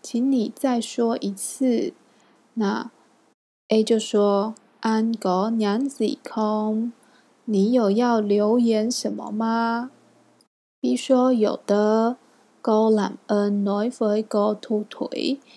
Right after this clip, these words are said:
请你帮我告诉 cô Thu Thủy。là就是是，因为 vì bận，因为忙碌，因为我很忙，所以 nên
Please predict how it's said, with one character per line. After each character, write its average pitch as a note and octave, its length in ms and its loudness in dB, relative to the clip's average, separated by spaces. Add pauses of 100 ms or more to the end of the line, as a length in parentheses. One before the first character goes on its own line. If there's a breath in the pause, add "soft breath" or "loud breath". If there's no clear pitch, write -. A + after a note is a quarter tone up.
(200 loud breath)
请 B3+ 340 -2
你 B3 180 2
帮 A3 280 -4
我 G#3 240 -2
告 A3 320 0
诉 G#3+ 580 0 (100)
cô G#3 220 0
Thu G3 260 -2
Thủy。 - 460 -8 (600 soft breath)
là F3+ 400 2
就 G3 120 -4
是 G3 120 -4
是， - 400 -2 (500)
因 C#4 340 0
为 A#3+ 320 2
vì F#3+ 400 0 (160)
bận， F#3 360 0 (240)
因 B3+ 200 -2
为 B3+ 140 2
忙 G3 420 0
碌， A3+ 200 4
因 A3 160 0
为 A3 80 0
我 G3+ 280 -2
很 G3+ 220 -4
忙， G3+ 480 -2 (420 soft breath)
所 G#3 440 2
以 C4 240 2 (140)
nên G#3 520 0